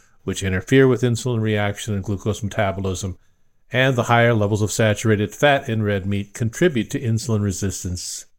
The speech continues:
clearly. Saturated fat leads to increased accumulation of fat in the muscles and liver,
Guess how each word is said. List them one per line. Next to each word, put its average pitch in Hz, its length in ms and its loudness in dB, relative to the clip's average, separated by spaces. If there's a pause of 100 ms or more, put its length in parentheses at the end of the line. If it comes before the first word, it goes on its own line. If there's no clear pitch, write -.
(340)
clearly. 87 520 -2 (1120)
Saturated 123 680 2
fat 117 280 2
leads 117 200 2
to 113 100 0
increased 110 420 0
accumulation 110 540 2
of 98 80 -2
fat 107 240 2
in 104 120 2
the 101 60 0
muscles 101 360 0
and 95 120 -2
liver, 135 460 2